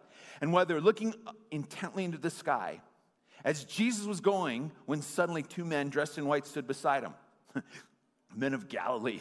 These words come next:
they said, "why do you stand looking up into the sky? This same Jesus who's been taken from you into heaven will come back in the same way that you've seen him go into heaven." Now, I think Jesus, in his departure here, was both definitive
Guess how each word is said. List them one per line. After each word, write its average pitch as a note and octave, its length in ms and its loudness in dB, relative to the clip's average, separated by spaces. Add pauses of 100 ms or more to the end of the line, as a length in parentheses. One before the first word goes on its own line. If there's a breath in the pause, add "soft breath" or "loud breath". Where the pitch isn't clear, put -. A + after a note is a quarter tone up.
they B2 100 -2
said, A2 360 0 (300 loud breath)
"why D#3+ 300 0
do B3 80 2
you A#3+ 80 4
stand A3 280 0
looking G#3 240 2
up G3+ 140 0
into G3 140 0
the F#3 80 -2
sky? F#3+ 340 0
This D#3 160 0
same A#3 340 2
Jesus G#3+ 420 -2
who's F#3+ 140 -4
been D#3+ 140 -2
taken G3+ 380 2
from G3+ 240 4
you G3+ 140 4
into D3+ 140 2
heaven G3+ 440 2 (200 loud breath)
will F3 140 10
come - 240 0
back G3+ 300 6
in F#3 80 2
the D3+ 80 2
same G#3+ 420 0
way G#3 120 4
that E3+ 160 2
you've E3 180 -4
seen F#3+ 200 -6
him F3+ 140 0
go E3+ 300 4
into D#3 160 -4
heaven." C#3+ 360 2 (400 loud breath)
Now, D#3+ 80 4
I B3+ 100 6
think B3 280 0
Jesus, E3+ 680 0
in E3 200 -2
his E3+ 280 2
departure E3 520 2
here, F#3+ 340 2 (260 loud breath)
was E3+ 160 4
both F3+ 320 4
definitive A#3 680 0